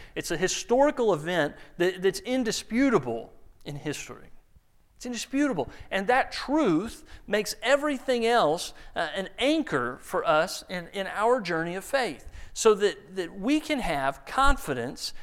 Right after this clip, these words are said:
to resist doubt because of the truth of God, the truth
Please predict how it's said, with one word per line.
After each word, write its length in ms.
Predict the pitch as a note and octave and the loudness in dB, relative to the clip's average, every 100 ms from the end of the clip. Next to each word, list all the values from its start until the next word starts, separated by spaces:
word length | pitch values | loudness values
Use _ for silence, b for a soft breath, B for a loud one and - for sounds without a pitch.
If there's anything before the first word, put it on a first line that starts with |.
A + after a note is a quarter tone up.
| B - | B -2
to 80 | |
resist 680 | F3+ D#3 C3+ E3+ B3+ A#3+ F3 | 0 0 0 0 -2 -4 -4
doubt 380 | F3+ D3+ C#3 E3 | 0 2 2 0
because 320 | D3+ E3+ D3+ | -6 -6 -6
of 120 | D3 | -8
the 80 | C3+ | -10
truth 680 | - - G3 C3+ C#3+ - - b b b | -10 -4 0 0 -2 -8 -20 b b b
of 200 | - C#3+ | -8 -6
God, 400 | E3 D#3 A2+ - - - b b | -6 -6 -6 -10 -18 -20 b b
the 140 | C#3+ | -8
truth 580 | - - F#3+ C#3+ C3+ | -6 2 2 2 -2